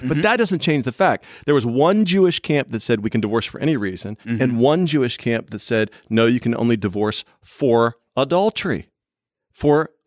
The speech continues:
Speaker 1: marital unfaithfulness." So Jesus picks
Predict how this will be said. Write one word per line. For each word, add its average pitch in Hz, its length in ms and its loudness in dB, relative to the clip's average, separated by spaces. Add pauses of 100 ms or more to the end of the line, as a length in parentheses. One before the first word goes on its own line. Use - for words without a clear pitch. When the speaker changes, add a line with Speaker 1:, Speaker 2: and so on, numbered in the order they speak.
Speaker 1:
marital 143 380 2
unfaithfulness." 185 840 -2 (480)
So 165 160 0
Jesus 170 480 -2 (180)
picks - 920 -2